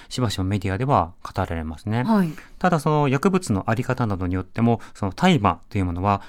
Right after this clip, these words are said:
Speaker 1: まあ、例えば、タバコ、お酒などと比べて、えー、どれだけの依存性があるのかというと、
Speaker 2: うん。
Speaker 1: 専門家の方からも、まあ、疑義が突きつけられているところがある。
Speaker 2: はい。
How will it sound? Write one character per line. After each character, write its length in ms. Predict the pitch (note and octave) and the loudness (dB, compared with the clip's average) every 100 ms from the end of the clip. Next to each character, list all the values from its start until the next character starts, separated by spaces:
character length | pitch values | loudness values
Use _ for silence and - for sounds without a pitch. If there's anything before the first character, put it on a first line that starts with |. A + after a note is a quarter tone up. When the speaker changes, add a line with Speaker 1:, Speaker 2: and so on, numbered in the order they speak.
| - | -10
Speaker 1:
ま 80 | - | -4
あ、 60 | A3+ | 0
例 120 | B3 | 4
え 40 | |
ば、 280 | E3 G#2+ F#2 | 6 6 4
タ 120 | - B2+ | -2 0
バ 140 | A#2+ | 0
コ、 340 | - A2+ A2 - | 2 2 2 -2
お 80 | A2 | -2
酒 320 | A2 - A2 | -2 0 0
な 100 | A#2+ | 0
ど 140 | G2+ | -2
と 80 | - | -6
比 180 | - G2+ E2 | -4 -4 -4
べ 80 | |
て、 280 | D#2+ B2+ B2+ - - - | -2 0 0 -2 -10 -2
え 260 | G2+ F#2+ | 0 0
ー、 40 | F2+ | 2
ど 100 | C#3+ | 2
れ 80 | |
だ 100 | F3+ | 4
け 80 | G3 | 2
の 80 | F3+ | 0
依 60 | C#3+ | 0
存 220 | - D#3+ | 0 0
性 180 | - C#3+ | 0 0
が 140 | D3 | 2
あ 40 | |
る 80 | C3 | 2
の 100 | G#2 | 0
か 160 | - F2+ | -2 -4
と 120 | A#3+ | 0
い 20 | |
う 60 | A#3+ | 0
と、 80 | A3 | 2
Speaker 2:
う 20 | |
ん。 20 | |
Speaker 1:
専 160 | G3 D3 | 2 0
門 120 | C#3 | 0
家 100 | C#3 | 0
の 100 | C3 | 0
方 220 | C#3 C3+ | -2 -2
か 120 | C3+ | -2
ら 40 | C#3 | 0
も、 160 | D#3 | 0
ま 200 | A2+ G#2+ | 0 -2
あ、 40 | F2 - | -6 -6
疑 120 | A#2+ D3+ | -2 0
義 180 | A2 | 0
が 100 | E2 | -2
突 140 | - - | -4 -4
き 80 | G#2+ | -4
つ 80 | |
け 80 | - | -2
ら 100 | G#2+ | -2
れ 80 | F#2+ | -4
て 80 | F2+ | -6
い 40 | |
る 40 | F2 | -8
と 120 | B2+ | -2
こ 100 | D#3+ | 2
ろ 80 | A#2 | 2
が 160 | D#2+ - - - | -2 -6 -10 0
あ 140 | F#3+ | 2
る。 40 | |
Speaker 2:
は 80 | F#3+ | 2
い。 160 | D#3+ | 0